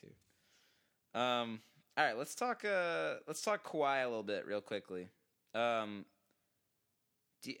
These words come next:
I mean, someone had a really funny tweet. It was, uh, this guy Network for the Ringer, who has a really funny Twitter.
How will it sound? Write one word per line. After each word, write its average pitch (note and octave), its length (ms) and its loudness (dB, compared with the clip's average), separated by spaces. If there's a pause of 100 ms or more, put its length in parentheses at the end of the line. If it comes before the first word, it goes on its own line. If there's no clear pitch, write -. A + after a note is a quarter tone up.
(460)
I C#3 60 6
mean, D3 360 0 (1120)
someone F3 260 -2
had G3 120 2
a D#3 40 2
really C3+ 200 2
funny A#2+ 260 -2
tweet. G#2+ 440 -4
It G2 60 -6
was, G#2 240 -4
uh, F#2+ 360 -2
this - 120 -16
guy A2 140 0
Network G2+ 500 -6
for - 120 -10
the F#2 100 -6
Ringer, F#2 440 -6 (140)
who F2+ 200 -8
has G2+ 200 -8
a G2+ 60 -8
really F#2+ 200 -6
funny F#2 260 -10
Twitter. F2 380 -10